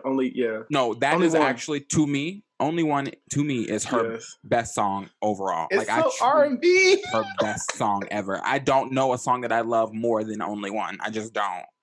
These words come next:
Speaker 1: Yeah, when she performed it live, I was like, it
Speaker 2: Oh
Speaker 1: was
Speaker 2: my
Speaker 1: very much
Speaker 2: God.
Speaker 1: R and B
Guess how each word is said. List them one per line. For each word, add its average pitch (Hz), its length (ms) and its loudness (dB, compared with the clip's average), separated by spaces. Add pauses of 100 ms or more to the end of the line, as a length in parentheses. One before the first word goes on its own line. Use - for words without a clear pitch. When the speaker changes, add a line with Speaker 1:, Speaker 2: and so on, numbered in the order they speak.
(200)
Speaker 1:
Yeah, 131 320 -2
when 135 160 -2
she - 100 -8
performed 147 380 -2
it 127 60 -4
live, 131 320 -2
I 131 40 -4
was 135 120 -8
like, 117 160 -6
it - 160 -20
Speaker 2:
Oh 123 100 -6
Speaker 1:
was 110 160 -10
Speaker 2:
my 107 60 -12
Speaker 1:
very 113 200 -4
much 110 220 -6
Speaker 2:
God. 107 240 -6
Speaker 1:
R 104 80 -6
and 101 80 -4
B - 160 -12